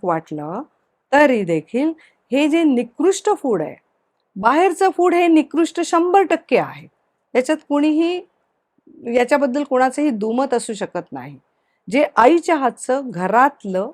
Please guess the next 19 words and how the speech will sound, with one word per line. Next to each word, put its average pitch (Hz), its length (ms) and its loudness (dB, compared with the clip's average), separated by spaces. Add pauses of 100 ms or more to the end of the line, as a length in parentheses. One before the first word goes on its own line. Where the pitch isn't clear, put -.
(120)
घरी 190 380 -2
बनवलेलं, 190 720 -4 (460)
बायकोच्या 196 520 0
हातचं, 185 520 -8 (720)
कोणाही 381 440 0
प्रिय-, 214 280 -2
प्रियजनांच्या 208 760 0
हातचं 156 300 -8
जे 277 220 0 (100)
अन्न 262 300 0
आहे, 165 480 -4 (320)
आपण 220 180 -6
त्या 214 160 -4
आहार 190 260 -2
विषयात 190 300 -6 (120)
आणखी 170 280 -10
जास्त 180 300 -6
डिटेल 160 380 -8
बोलू. 180 300 -8